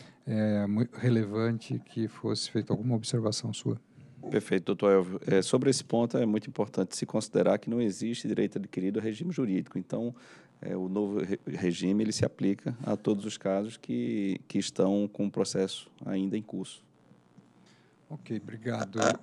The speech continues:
Speaker 1: eh, Luiz Eduardo. Eu, bom, eh, eh, de fato, vários dos pontos que foram trazidos aqui, eles foram tratados ao longo do tempo.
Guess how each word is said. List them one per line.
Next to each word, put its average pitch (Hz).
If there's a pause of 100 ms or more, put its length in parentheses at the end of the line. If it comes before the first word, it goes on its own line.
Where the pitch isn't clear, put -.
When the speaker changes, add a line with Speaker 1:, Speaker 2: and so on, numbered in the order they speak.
Speaker 1:
eh, 107
Luiz 107
Eduardo. 120
Eu, 135 (260)
bom, 143
eh, 147
eh, 135
de 147
fato, 185
vários 180
dos 151
pontos 147
que -
foram 127
trazidos 110
aqui, 113
eles 127 (100)
foram -
tratados 131
ao 170
longo 170
do 165
tempo. -